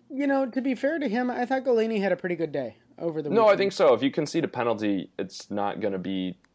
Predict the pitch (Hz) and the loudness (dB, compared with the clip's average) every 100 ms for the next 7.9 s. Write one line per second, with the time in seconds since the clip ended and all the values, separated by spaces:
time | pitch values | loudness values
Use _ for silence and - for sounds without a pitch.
0 | - - 87 90 90 87 - - _ _ | -20 -10 -6 -4 -4 -8 -14 -20 _ _
1 | _ - - 208 180 143 - 240 247 269 | _ -12 -2 0 0 -4 -8 -2 -2 0
2 | 254 247 277 320 269 226 240 233 - 247 | 0 0 -2 -4 -4 0 0 0 -2 -2
3 | 208 180 160 160 151 147 160 156 190 202 | -2 -2 -4 -6 -8 -8 -8 -6 -6 -4
4 | - 196 175 - - 180 - 165 - 113 | -2 -2 -4 -8 -2 -2 -2 -6 -6 -10
5 | 117 _ _ _ _ _ - 143 180 156 | -12 _ _ _ _ _ -10 2 6 8
6 | 131 156 131 131 120 110 110 104 123 95 | 8 4 4 4 4 4 4 4 2 4
7 | 107 104 95 - 113 98 95 104 92 | 2 0 -4 -2 0 -2 -4 -4 -6